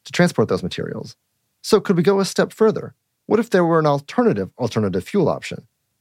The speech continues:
One that solves all these issues by making use of an abundant, lightweight, and energy-dense waste product. That's the fascinating mission of my guest this week. Peter Goddard is the co-founder and C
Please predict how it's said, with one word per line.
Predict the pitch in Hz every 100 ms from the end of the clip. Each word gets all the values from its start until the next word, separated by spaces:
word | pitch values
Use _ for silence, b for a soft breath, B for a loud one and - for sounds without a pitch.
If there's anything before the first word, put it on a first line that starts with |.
| _ -
One | 180
that | 180
solves | - 160 147
all | - 220
these | 202 160
issues | 170 - 120 117
by | -
making | 135 151 151 143
use | 139 180 180
of | 147
an |
abundant, | 123 156 160 180 - -
lightweight, | 127 135 131 139 -
and | 120
energy-dense | 131 139 139 110 165 147
waste | - 180 -
product. | - - - - _ _ _ _ _ _ _
That's | - -
the | 226
fascinating | 175 180 180 175
mission | 131 113 120
of |
my | 117 117
guest | 98 113 - -
this | 104
week. | - 80 - - _ _ _ _ _ _ _
Peter | 226 233
Goddard | 147 101 110 -
is | 131
the | 139
co-founder | - 202 196 190 180
and | -
C | 123